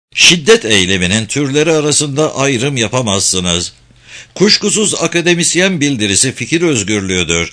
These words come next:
Gözaltı ve kimi tehdit saçmalıkları bir yana bildirinin eleştirilmesi de fikir özgürlüğüdür. Kimileri diyor ki,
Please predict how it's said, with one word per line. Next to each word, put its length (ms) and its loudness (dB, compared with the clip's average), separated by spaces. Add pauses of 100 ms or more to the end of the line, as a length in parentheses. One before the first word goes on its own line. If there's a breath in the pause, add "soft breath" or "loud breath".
(180 loud breath)
Gözaltı 580 0
ve 100 0
kimi 320 -4
tehdit 400 0
saçmalıkları 760 -2
bir 160 2
yana 400 -2
bildirinin 520 -2
eleştirilmesi 840 -2
de 100 0
fikir 280 -4
özgürlüğüdür. 840 -2 (840)
Kimileri 540 2
diyor 300 2
ki, 300 -2